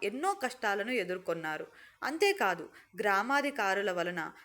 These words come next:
అప్పులు ఇచ్చిన భూస్వాముల వలన ఎన్నో ఇబ్బందులు పడ్డారు.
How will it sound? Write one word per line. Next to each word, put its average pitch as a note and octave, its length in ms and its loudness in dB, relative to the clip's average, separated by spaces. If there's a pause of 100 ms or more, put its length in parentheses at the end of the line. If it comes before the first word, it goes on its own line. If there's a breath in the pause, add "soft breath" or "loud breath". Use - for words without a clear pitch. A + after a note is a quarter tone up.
(100 loud breath)
అప్పులు D4 380 0
ఇచ్చిన A3+ 380 -4
భూస్వాముల A3 640 -2
వలన E3+ 420 -2 (160)
ఎన్నో D4+ 340 2
ఇబ్బందులు G#3 520 2
పడ్డారు. E3 520 -4